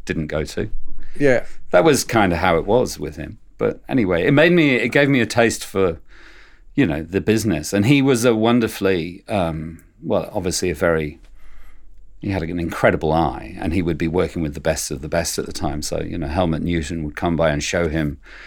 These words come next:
Speaker 1: the photographs he'd taken for his Nivea campaign. And it
Speaker 2: Yeah.
Speaker 1: was, you know, I think Helmut was sort of more nervous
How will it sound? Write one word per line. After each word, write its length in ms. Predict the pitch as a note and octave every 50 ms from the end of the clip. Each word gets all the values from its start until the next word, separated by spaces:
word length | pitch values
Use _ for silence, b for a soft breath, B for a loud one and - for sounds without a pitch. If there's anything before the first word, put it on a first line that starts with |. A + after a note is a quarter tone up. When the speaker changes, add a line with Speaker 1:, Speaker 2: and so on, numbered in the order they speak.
| B B -
Speaker 1:
the 60 | G2
photographs 480 | - - G#2 F2+ F2+ D#2+ E2+ D#2+ D#2+ -
he'd 120 | - E2 -
taken 340 | - E2+ D#2+ D#2 - D#2+ D2+
for 120 | - F2
his 120 | D#2+ D2
Nivea 400 | E2+ F2+ F2+ E2 F2 D#2+ D2 D#2 -
campaign. 560 | - - E2 D#2 D2 - E2 D#2 D2 D2+ C#2
And 140 | D2+ D#2 D#2+
it 80 | -
Speaker 2:
Yeah. 80 | A#2 G#2
Speaker 1:
was, 200 | F#2+ F#2 F2 F2+ - B B B B B B B B B B B B -
you 100 | A#2 A2+
know, 240 | G#2 F2 E2+ F#2 - -
I 80 | - G2+
think 220 | - G2+ F#2 F2
Helmut 420 | - G#2 G2+ G#2 G2 F#2 E2+ - -
was 200 | F2+ F2 E2 -
sort 320 | - - - - - E2+ D#2
of 100 | D#2 D2
more 180 | E2+ F2 E2 E2
nervous 800 | F2 F#2 F#2 F#2+ E2+ C#2 D2+ D#2 - - - - - - -